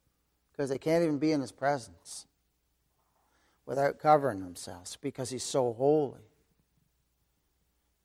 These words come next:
And our Lord left all that to come to this earth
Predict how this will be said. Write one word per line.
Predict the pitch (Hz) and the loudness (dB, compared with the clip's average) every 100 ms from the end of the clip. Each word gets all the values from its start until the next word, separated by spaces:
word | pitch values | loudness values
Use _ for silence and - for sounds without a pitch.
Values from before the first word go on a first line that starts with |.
| _ _ _ _ - 110 | _ _ _ _ -20 -10
And | |
our | 135 156 143 | -4 0 2
Lord | 147 139 | 2 0
left | 131 147 135 - | -2 -6 -6 -6
all | 135 151 151 151 | 0 2 2 0
that | 151 87 - - _ _ _ _ _ _ _ _ _ _ _ _ _ _ _ _ _ _ _ _ _ _ _ _ _ _ _ _ _ _ _ _ _ _ _ | -4 -6 -12 -20 _ _ _ _ _ _ _ _ _ _ _ _ _ _ _ _ _ _ _ _ _ _ _ _ _ _ _ _ _ _ _ _ _ _ _
to | _ | _
come | - 156 156 | -6 -4 -4
to | 143 | -4
this | 143 143 | -6 -4
earth | 151 151 120 | -4 -4 -6